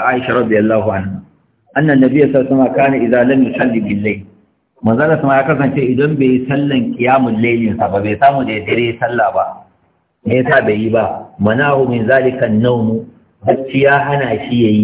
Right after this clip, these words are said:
bacci ya masa yawa bai samu yayi ba. Aw ghalabatu aynahu, ko kuma idanunsa ya rinjaye shi.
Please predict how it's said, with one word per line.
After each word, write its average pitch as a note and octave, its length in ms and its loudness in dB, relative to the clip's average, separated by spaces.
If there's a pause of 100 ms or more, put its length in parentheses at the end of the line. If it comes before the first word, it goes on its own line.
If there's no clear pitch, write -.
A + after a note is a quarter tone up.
bacci B2+ 320 -2
ya B2 160 2
masa C3+ 200 -4
yawa A#2+ 240 4
bai G#2+ 200 -2
samu A#2+ 280 0
yayi G#2+ 240 0
ba. A2 120 0 (580)
Aw C#3+ 160 4
ghalabatu B2+ 520 2
aynahu, A#2+ 600 0 (240)
ko C3+ 160 0
kuma C#3 200 2
idanunsa C3+ 500 0
ya C3 160 4
rinjaye A#2 500 2
shi. A#2 160 -8